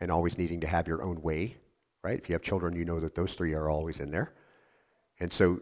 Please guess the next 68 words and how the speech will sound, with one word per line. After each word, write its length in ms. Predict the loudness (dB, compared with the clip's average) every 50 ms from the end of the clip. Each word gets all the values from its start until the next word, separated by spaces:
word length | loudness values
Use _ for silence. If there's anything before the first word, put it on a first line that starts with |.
| -6 -6
how 160 | 2 2 4
do 80 | 4
you 60 | 4 4
know 120 | 4 4
you're 160 | 4 2 0
getting 300 | 0 2 2 2 2 2
matured 300 | 0 -2 2 2 2 4
by 100 | 4 4
the 80 | 4 4
Word 140 | 2 2 4
of 40 |
God? 200 | 4 4 4 4 4
Well, 240 | 4 2 2 2 -2 -14 -12
you're 180 | -6 -2 2 2
able 160 | 2 2 2
to 60 | 0
throw 240 | 0 2 2 6 8
off 180 | 8 8 8 6
temper 220 | 0 -2 -2 4
tantrums, 380 | 4 4 4 4 0 -2 -6 -4
grudges, 400 | 0 0 0 2 2 -2 -2 -2
and, 180 | -4 -4 -6 -10 -16 -20 -20 -20 -18 -10 -8
and 100 | -4 0
having 200 | 0 0 0 0
to 80 | 0
always 240 | 2 2 2 0 0
have 140 | 0 -2 0
your 120 | 0 0
own 120 | 2 4 8
way. 220 | 8 8 8 6 2 -12 -16 -8 0
And 100 | 2 4
then 100 | 4 6
becoming 320 | 4 6 6 6 6 8 6
a 40 |
reprint 340 | 6 4 2 2 2 2 2
of 60 | 2
Jesus. 320 | 2 2 2 2 0 -2 4
That's 260 | 6 6 6 6 2
the 100 | -2 2
goal, 360 | 8 10 10 10 10 8 4
see? 340 | -2 -6 -4 -4 -4 -4 -4 -8 -8 -8 -10 _ _ _ _ _ _ _ _ _ _ _ _ _ _ _ _ -20 -20 -20 -18 -10
So 140 | -2 0 2
you 180 | 2 6 8 8
have 80 | 6
a 40 | 8
job 220 | 10 10 10 10 10
to 60 | 6
do 220 | 4 4 2 4
to 60 | 4 2
be 120 | 2 2
in 80 | 0 0
the 60 | 0
Word 240 | 0 2 2 2 0
each 240 | 0 -4 -6 -2
day, 420 | 0 2 2 4 2 2 0 -2 -6
and 100 | -2 0
I 60 | 2
have 80 | 2 2
a 60 | 2
job 220 | 4 4 4 4 4
to 60 | 2
do 160 | -2 0 -2
to 60 | 0
present 320 | -2 -2 0 0 0 0 0
to 80 | -2
you 140 | -2 -2 0
the 80 | -2 -2
Word, 540 | -2 0 2 4 4 4 2 2 -4 -6